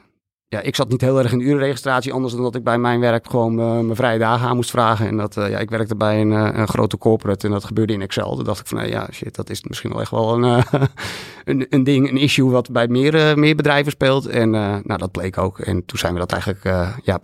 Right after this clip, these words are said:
gestart. En, eh, ehm, naast, eh, naast onze huidige baan, zeg maar. Eh, en dat is eigenlijk, eh, eerste jaren, ja, market fit proberen te vinden.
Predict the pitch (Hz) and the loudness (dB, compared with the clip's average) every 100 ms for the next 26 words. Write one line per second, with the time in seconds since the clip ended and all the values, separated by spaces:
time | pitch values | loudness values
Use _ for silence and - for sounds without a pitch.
0 | - - 117 - 92 - - - 92 - | -8 -2 0 0 -4 -8 -12 -4 -4 -4
1 | - - 101 98 95 98 - - - 104 | -8 -6 -4 -2 -4 -6 -10 -10 2 4
2 | 92 95 - 104 98 95 92 104 95 90 | 4 0 0 2 4 2 0 0 0 2
3 | 92 95 87 90 104 92 98 90 90 92 | 0 0 -2 -2 -4 -2 -2 -2 -4 -4
4 | 92 92 110 - - - - - - - | -2 -2 -6 -12 -20 -20 -20 -20 -20 -20
5 | - 101 95 92 95 90 92 - 98 101 | -6 0 2 2 2 0 -2 -2 -2 0
6 | 107 104 101 - 107 104 104 101 104 104 | 0 0 -4 0 0 2 2 2 0 0
7 | 101 107 117 - 113 110 107 110 107 107 | -2 -2 -2 0 2 4 4 4 2 2
8 | 104 104 101 104 113 - 143 143 135 135 | 0 0 0 2 2 2 -2 0 2 2
9 | 127 - 131 123 120 | 0 0 2 4 2